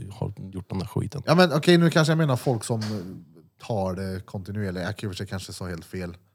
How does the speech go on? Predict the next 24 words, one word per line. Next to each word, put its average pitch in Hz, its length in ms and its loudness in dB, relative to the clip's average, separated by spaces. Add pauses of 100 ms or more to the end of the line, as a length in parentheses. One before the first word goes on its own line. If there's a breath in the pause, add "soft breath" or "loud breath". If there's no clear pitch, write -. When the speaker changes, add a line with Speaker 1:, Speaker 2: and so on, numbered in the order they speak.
(420)
Speaker 1:
Ja, 107 100 0
jag 98 120 4
fattar 127 200 6
vad 104 40 8
Speaker 2:
Jag 98 60 4
Speaker 1:
du 104 80 2
Speaker 2:
tänker 101 160 8
Speaker 1:
menar. 104 120 8
Speaker 2:
på 135 140 6
det. 113 60 4
Ja, 131 60 6
men 156 140 6
exakt. 165 480 6 (220 soft breath)
Speaker 1:
Men 113 80 6
jag 117 100 10
tänker 123 280 12
att 113 120 10
de 123 180 8
som 123 100 4
är 120 40 8
längst 117 320 8
ner, 117 180 10
de... 107 240 6
de 107 420 4